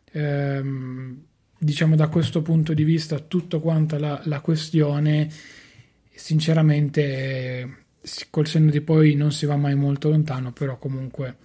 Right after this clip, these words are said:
anche in questo caso magari l'esito poteva essere differente, non usando l'elicottero, prendendo più precauzioni, però ragazzi non si vive così sostanzialmente, nessuno poteva sapere che purtroppo sia Kobe che Gigi che gli altri passeggeri, insomma,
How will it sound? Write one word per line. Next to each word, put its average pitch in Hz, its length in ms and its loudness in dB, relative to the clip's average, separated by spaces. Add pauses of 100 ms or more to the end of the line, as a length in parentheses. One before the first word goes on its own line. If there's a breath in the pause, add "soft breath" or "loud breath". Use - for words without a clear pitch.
(400 soft breath)
anche 151 220 2
in 147 60 2
questo 139 300 -4
caso 131 640 -6
magari 143 560 -2
l'esito 147 440 2
poteva 135 320 -6
essere 135 280 -4
differente, 143 640 -2
non 147 120 0
usando 143 360 0
l'elicottero, 147 760 -2
prendendo 143 420 -4
più 139 140 -8
precauzioni, 147 640 -4
però 139 180 -4
ragazzi 131 500 -10 (140)
non 139 320 -6
si 139 160 -10
vive 127 300 -10
così 135 260 -6
sostanzialmente, 135 880 -6
nessuno 143 400 -4
poteva 139 300 -6
sapere 139 500 -6 (580 loud breath)
che - 140 -2
purtroppo 156 500 0
sia 156 220 -2
Kobe 156 380 4
che 156 120 0
Gigi 151 400 2
che 147 140 -2
gli 156 80 2
altri 165 260 0
passeggeri, 156 760 2
insomma, 143 460 -4